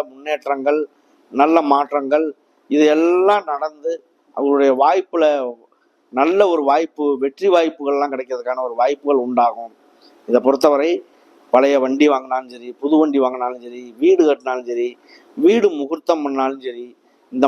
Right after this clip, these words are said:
மாதிரி விஷயங்கள் எல்லாமே கை கொடுக்கறதுக்கான வாய்ப்பு உண்டு இந்த ஜூன் மாதம்.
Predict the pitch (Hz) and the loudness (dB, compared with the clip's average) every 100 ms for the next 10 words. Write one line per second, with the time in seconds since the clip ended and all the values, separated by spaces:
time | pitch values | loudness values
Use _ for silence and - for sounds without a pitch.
0 | 139 170 180 147 151 151 147 127 131 139 | 4 4 2 2 0 0 2 2 2 0
1 | 139 175 196 _ _ _ _ 123 143 143 | 0 -6 -8 _ _ _ _ 2 2 4
2 | 135 127 131 131 117 131 - 131 135 170 | 2 2 0 0 0 -2 -4 -6 -2 0
3 | 127 113 123 117 107 98 | 0 -2 -4 -2 -4 -4